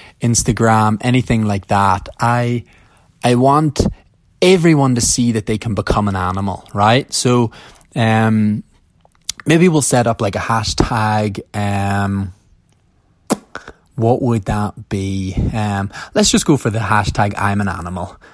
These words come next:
I am an animal. Um, and I'll, I'll start it off. I'm gonna kick this off,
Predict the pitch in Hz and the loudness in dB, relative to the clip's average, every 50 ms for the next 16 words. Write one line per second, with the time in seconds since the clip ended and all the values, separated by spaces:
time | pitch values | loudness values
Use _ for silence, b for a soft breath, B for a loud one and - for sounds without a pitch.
0 | B B B - 127 127 127 127 127 127 123 117 B B B B - 104 101 95 | B B B 0 2 2 2 2 2 0 -2 -4 B B B B -4 -2 0 0
1 | 95 92 95 98 95 92 B B B - - 104 98 92 95 98 - - 85 76 | 2 2 0 0 -2 -4 B B B -2 0 0 2 0 0 -2 -4 -4 -6 -6
2 | 73 76 76 78 76 - - - - - - 92 90 87 87 85 92 92 - - | -6 -6 -8 -8 -6 -6 -8 -8 -12 -12 -12 -8 -8 -6 -6 -6 -6 -6 -4 -2
3 | 117 135 147 156 - 123 135 147 131 - 135 117 107 107 92 82 87 - 123 135 | 0 2 2 2 2 2 2 2 2 4 4 4 2 2 0 -4 -6 -4 -4 -4
4 | 151 139 117 - - 123 101 - 107 101 95 - 92 87 90 92 92 - - | -4 -6 -6 -6 -8 -10 -10 -8 -10 -10 -8 -6 -6 -6 -4 -6 -6 -8 -10